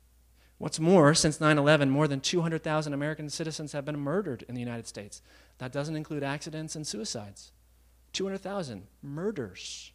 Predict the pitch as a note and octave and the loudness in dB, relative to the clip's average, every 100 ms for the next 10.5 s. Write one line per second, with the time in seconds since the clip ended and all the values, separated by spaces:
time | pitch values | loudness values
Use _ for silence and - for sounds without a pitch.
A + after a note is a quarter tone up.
0 | _ _ _ _ _ _ _ _ _ - | _ _ _ _ _ _ _ _ _ -6
1 | C#3+ C3+ C#3 C#3 C3 B2+ G2+ G2+ _ _ | -6 -4 -2 -2 -2 -4 -8 -14 _ _
2 | _ _ _ _ _ _ _ _ _ _ | _ _ _ _ _ _ _ _ _ _
3 | _ D3 F3 E3 D#3+ - - C4 - F#3+ | _ -4 -2 -2 -4 -6 -6 -6 -10 -8
4 | D3+ D3 C#3 C3 G2+ A2 - - _ _ | -6 -4 -4 -6 -14 -14 -16 -20 _ _
5 | _ - C#3 C#3+ C3 B2 A#2+ A2+ A#2 A#2 | _ -10 -8 -6 -6 -6 -8 -10 -14 -14
6 | G#2+ A#2+ G#2 G2+ A2 F#2+ F#2+ F#2+ _ _ | -14 -14 -14 -18 -18 -18 -20 -20 _ _
7 | _ _ _ _ _ _ _ _ _ _ | _ _ _ _ _ _ _ _ _ _
8 | _ - A#2 A2+ A2+ G2+ F2+ - - _ | _ -12 -10 -10 -12 -12 -14 -20 -20 _
9 | - G#2+ G#2+ G#2+ G#2 - G2+ F#2+ F#2 - | -16 -14 -12 -14 -14 -16 -16 -16 -18 -20
10 | _ A#2 G2+ G2 F#2+ | _ -20 -18 -20 -20